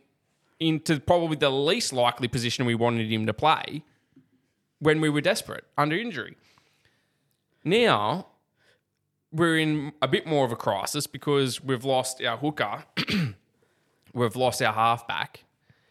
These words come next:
We're going to Queensland when we're one nil down. And out of respect to Nico, he has been playing good football. He's not ready for this. And he doesn't need this in his career right now.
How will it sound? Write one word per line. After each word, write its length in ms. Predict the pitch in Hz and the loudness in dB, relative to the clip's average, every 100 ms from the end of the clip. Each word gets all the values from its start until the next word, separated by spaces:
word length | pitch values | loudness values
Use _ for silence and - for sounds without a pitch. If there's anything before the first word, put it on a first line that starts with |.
| _ _ _ _ _ - | _ _ _ _ _ -6
We're 140 | 123 | -2
going 300 | 117 143 175 | 0 2 0
to 80 | 160 | -4
Queensland 640 | - 123 113 107 110 104 107 | -2 0 0 0 0 0 -2
when 200 | 107 107 | -2 -2
we're 60 | |
one 260 | 104 107 104 | -2 -2 -2
nil 200 | 104 101 | -4 -6
down. 420 | 104 107 113 135 _ _ _ - | -8 -10 -10 -12 _ _ _ -4
And 400 | 160 170 165 170 _ _ _ _ _ - - - - - _ _ - | 0 2 0 -4 _ _ _ _ _ -20 -20 -20 -20 -20 _ _ 0
out 160 | 190 208 | 2 2
of 60 | |
respect 420 | 190 - 233 240 165 | 0 -2 -2 -4 -2
to 40 | |
Nico, 540 | 139 180 117 - 160 180 _ _ _ _ | -2 0 -2 -2 -8 -10 _ _ _ _
he 140 | - 220 | -2 2
has 200 | 190 190 | 2 0
been 200 | 190 151 | -4 0
playing 260 | 131 110 | 2 0
good 120 | 104 | -2
football. 420 | - - 87 87 - _ _ _ _ _ _ - | -8 -14 -10 -10 -12 _ _ _ _ _ _ -6
He's 240 | 160 151 | -2 2
not 220 | 175 196 | 2 2
ready 460 | 156 151 147 131 123 _ _ _ _ _ _ _ | 2 0 0 -6 -10 _ _ _ _ _ _ _
for 180 | - 143 | -2 0
this. 440 | 113 104 175 - - _ _ - | 2 0 -4 -10 -14 _ _ -2
And 380 | 175 190 190 - _ _ _ _ _ _ _ _ _ _ | 0 0 -2 -6 _ _ _ _ _ _ _ _ _ _
he 140 | 220 269 | -2 0
doesn't 260 | 262 160 | 2 2
need 220 | 139 226 | 2 0
this 180 | 285 247 | -4 -2
in 80 | 214 | 2
his 140 | 170 - | 2 0
career 400 | - 123 107 202 | 0 2 2 -2
right 160 | - | -4
now. 180 | - - | -6 -12